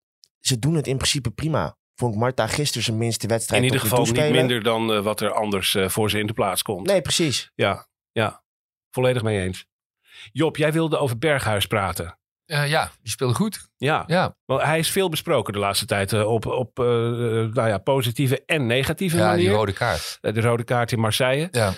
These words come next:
Speaker 2: Eh, dat is al een, een hele verbetering ten opzichte van de eerste maanden van het seizoen, waarin hij eigenlijk helemaal niet besproken werd. Dat was een beetje onzichtbaar.
Speaker 3: Ja.
Speaker 2: Nu doet hij van zich spreken. Dat kun je op verschillende manieren in ieder geval stellen.
Speaker 3: Ja, klopt. Ehm, om, maar ik, ehm,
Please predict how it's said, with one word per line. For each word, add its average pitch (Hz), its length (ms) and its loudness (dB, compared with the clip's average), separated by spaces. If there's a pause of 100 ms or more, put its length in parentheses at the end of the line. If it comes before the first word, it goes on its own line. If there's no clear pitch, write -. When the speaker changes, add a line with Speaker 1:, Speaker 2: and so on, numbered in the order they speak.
Speaker 2:
Eh, 113 380 2
dat 135 160 0
is 135 140 -2
al 123 140 2
een, 123 260 0
een 123 100 2
hele 123 200 2
verbetering 113 520 0
ten 113 120 0
opzichte 113 340 0
van 104 320 -2
de 104 120 -4
eerste 131 360 0
maanden 113 340 2
van 120 100 0
het 101 100 -2
seizoen, 107 260 0
waarin 107 240 2
hij 110 140 2
eigenlijk 101 320 -2
helemaal 110 320 2
niet 135 140 -2
besproken 135 420 0
werd. 127 120 2
Dat 131 80 0
was 117 100 0
een 104 60 -8
beetje 110 240 0
onzichtbaar. 123 580 0
Speaker 3:
Ja. 101 220 2 (200)
Speaker 2:
Nu 147 220 0
doet 156 160 0
hij 156 100 -2
van 156 140 2
zich 143 120 2
spreken. 98 420 0
Dat 101 100 -2
kun 135 120 -2
je 123 340 0
op 120 120 -4
verschillende 139 380 0
manieren 123 340 2
in 117 80 2
ieder 113 140 2
geval 104 340 0
stellen. 80 440 -2
Speaker 3:
Ja, 123 260 2 (120)
klopt. 135 320 -2 (140)
Ehm, 98 760 2 (100)
om, 101 200 0
maar 110 180 2
ik, 123 160 -2
ehm, 101 400 0